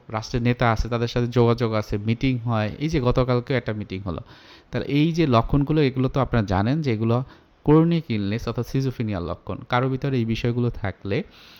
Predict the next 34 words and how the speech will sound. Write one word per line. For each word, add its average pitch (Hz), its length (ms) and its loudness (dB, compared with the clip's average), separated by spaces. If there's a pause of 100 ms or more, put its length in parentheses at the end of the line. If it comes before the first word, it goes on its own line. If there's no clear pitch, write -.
(180)
তাহলে 117 440 -4
আমরা 110 220 -2
আইডেন্টিফাই 110 520 0
করার 98 180 0
চেষ্টা 98 340 -6
করি 110 240 -4
কতদিন 117 440 0
ধরে 98 200 0
থাকছে 131 500 0 (440)
এবং 160 360 0
এরপর 139 500 2 (300)
তার 123 180 0 (200)
সাধারণ 143 560 4
যে 147 120 2
মানসিক, 120 440 4 (240)
আহ, 104 580 2
সমস্যা, 120 480 2
অন্যান্য 123 500 2
যে 98 180 -2
ডিপ্রেশন, 113 460 -2
অ্যাংজাইটি 101 380 -2
পরিমাণ 104 400 -2
থাকলে 104 320 -2
সেটা 107 240 0
কত 127 160 -4
রকমের, 104 480 -4 (160)
কতটুকু 113 400 0
আছে। 95 380 0 (440)
অন্যান্য 131 300 0 (100)
অনেক 123 180 2
সময় 135 180 0
প্যারানয়েড 143 500 2
ডিসঅর্ডার 98 480 4
থাকে, 82 260 -4